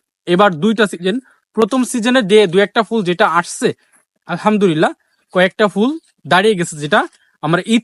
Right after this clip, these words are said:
চাঁদে পাইছিলাম। ঈদের সময় যখন আমরা ফুলগুলো ফুটছিল, ওই ফুলগুলা কিন্তু আমাদের ভালো।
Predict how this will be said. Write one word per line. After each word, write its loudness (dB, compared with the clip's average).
চাঁদে 0
পাইছিলাম। 0
ঈদের 0
সময় -2
যখন -4
আমরা -2
ফুলগুলো -4
ফুটছিল, -4
ওই 4
ফুলগুলা -4
কিন্তু -4
আমাদের 2
ভালো। -2